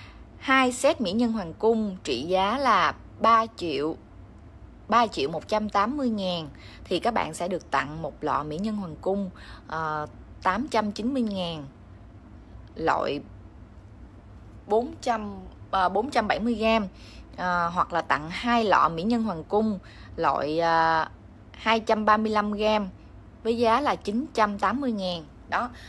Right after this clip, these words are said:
ờ, nếu như mà mọi người muốn biết rõ thông tin hơn thì mọi người có thể, ờ, mọi người có thể, ờ, lên fanpage của, ừm, G H B Corporation để mọi người biết rõ hơn nha.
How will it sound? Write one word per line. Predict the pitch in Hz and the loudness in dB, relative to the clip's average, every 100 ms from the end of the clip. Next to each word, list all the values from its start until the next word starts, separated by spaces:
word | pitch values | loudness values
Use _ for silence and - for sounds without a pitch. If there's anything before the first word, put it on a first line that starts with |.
| - - | -12 2
ờ, | 202 208 | 4 6
nếu | 214 269 339 | 4 -2 -4
như | 359 320 | -4 -2
mà | 302 247 | 0 0
mọi | 175 185 | -2 -4
người | 208 196 | -6 -6
muốn | 196 247 320 | -4 -2 -2
biết | 349 339 | -4 0
rõ | 165 143 214 | 2 4 4
thông | 302 254 | 2 -2
tin | 247 254 | 0 0
hơn | 247 | 0
thì | 294 | -4
mọi | 175 - | -8 -10
người | 160 151 | -10 -10
có | - 214 - | -6 -8 -8
thể, | 202 - 214 - - - - | -8 -6 -6 -10 -16 -16 -2
ờ, | 165 | -2
mọi | 160 117 | 0 -4
người | 160 151 | -6 -4
có | 208 | -6
thể, | 220 - 127 | -4 -4 -2
ờ, | 214 220 | -2 -2
lên | 214 214 214 | 0 -2 -4
fanpage | 202 208 196 196 202 | -6 -2 -2 -4 -8
của, | - - - - 254 - - - - - | -10 -8 -2 -2 -2 -8 -18 -20 -20 -12
ừm, | 185 180 180 175 175 170 175 180 - - - - | -10 -8 -8 -8 -10 -10 -12 -14 -18 -20 -20 -6
G | 190 | -2
H | 190 214 | -2 0
B | 233 226 | -2 -2
Corporation | 226 220 214 202 170 | -2 -4 -4 -6 -8
để | 196 | -8
mọi | 196 | -6
người | 180 | -6
biết | 165 262 - | -4 -8 -6
rõ | - 196 | -4 -2
hơn | 277 240 233 | 0 0 0
nha. | 226 | -2